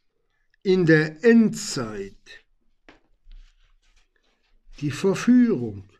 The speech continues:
Und niemand nimmt das Wort Gottes für ernst. Oder wenige.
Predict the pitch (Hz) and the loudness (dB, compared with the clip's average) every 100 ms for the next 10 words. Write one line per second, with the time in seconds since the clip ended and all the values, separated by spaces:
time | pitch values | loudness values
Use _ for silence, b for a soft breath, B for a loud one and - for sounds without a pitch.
0 | _ _ _ _ _ _ _ _ _ _ | _ _ _ _ _ _ _ _ _ _
1 | _ _ _ _ _ _ _ _ _ _ | _ _ _ _ _ _ _ _ _ _
2 | _ _ _ _ _ 147 143 - - 139 | _ _ _ _ _ -12 -12 -12 -6 -2
3 | 160 190 214 208 226 233 - _ _ _ | 0 0 -4 -4 -6 -8 -14 _ _ _
4 | _ _ _ _ - 156 151 170 170 - | _ _ _ _ -10 -4 -2 -2 -8 -12
5 | 139 101 113 120 123 123 123 _ - 156 | -12 -12 -10 -6 -4 -6 -10 _ -14 -14
6 | 156 151 - - - _ _ _ - 127 | -14 -20 -20 -20 -20 _ _ _ -20 -20
7 | 123 _ - 135 117 98 - _ _ _ | -20 _ -18 -16 -16 -20 -20 _ _ _
8 | _ _ _ _ _ _ _ _ _ _ | _ _ _ _ _ _ _ _ _ _
9 | _ 131 113 101 147 151 139 117 - | _ -12 -10 -2 0 0 -2 -6 -12